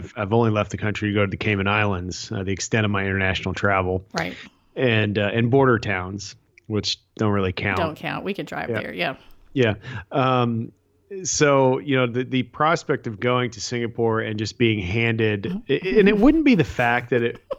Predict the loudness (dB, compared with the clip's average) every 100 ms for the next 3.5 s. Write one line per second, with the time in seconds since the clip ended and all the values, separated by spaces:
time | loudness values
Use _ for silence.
0 | _ _ _ _ _ _ -8 -2 2 0
1 | -2 -8 -4 -2 -2 -4 0 0 2 -2
2 | 0 2 2 2 -4 -8 -6 -4 -2 0
3 | 0 2 2 0